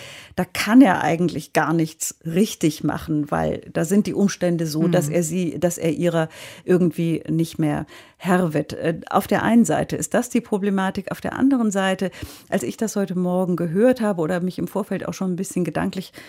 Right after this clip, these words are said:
Speaker 1: mit dieser möglichen Auszeichnung auseinandergesetzt hatte, dachte ich irgendwie, es ist eigentlich schon gut, wenn das mal einen anderen Blick auf den Kontinent Afrika wirft, als er gerade von hier aus oft geworfen wird. Also von hier aus ist das ja oft so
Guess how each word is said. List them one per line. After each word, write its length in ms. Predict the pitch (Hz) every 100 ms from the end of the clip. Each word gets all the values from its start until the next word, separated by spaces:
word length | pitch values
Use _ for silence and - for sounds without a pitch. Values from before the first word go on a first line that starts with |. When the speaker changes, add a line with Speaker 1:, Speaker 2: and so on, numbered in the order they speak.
| - -
Speaker 1:
mit 160 | 180 175
dieser 340 | 196 175 170 -
möglichen 560 | 175 190 226 196 196
Auszeichnung 480 | 165 180 - 185 185 -
auseinandergesetzt 720 | 180 170 202 190 180 185 -
hatte, 280 | 180 - 170 _ -
dachte 380 | 185 - -
ich 180 | 170 -
irgendwie, 520 | 151 175 175 - 180 170 - - - -
es 160 | 185 -
ist 320 | 202 - -
eigentlich 420 | 175 175 170 175
schon 280 | - 185 233
gut, 420 | 220 180 214 - -
wenn 240 | 147 175
das 240 | 160 208 -
mal 160 | 185
einen 320 | - 175 180 -
anderen 500 | - 226 240 214 208
Blick 420 | 147 185 - - - -
auf 280 | 170 196
den 240 | - 185 170
Kontinent 720 | - 175 190 170 160 165 -
Afrika 580 | 196 - 180 - 147 131
wirft, 540 | 160 180 190 - -
als 240 | 165 180 -
er 280 | 160 175
gerade 420 | 170 - 147 180 190
von 220 | - 160
hier 280 | 156 180 -
aus 200 | 156 -
oft 200 | 160 -
geworfen 540 | 147 135 135 151 143
wird. 220 | 143 151 -
Also 140 | 147
von 180 | - 160
hier 220 | 175 -
aus 100 | 165
ist 160 | - -
das 140 | 160
ja 120 | 151
oft 160 | - -
so 120 | 165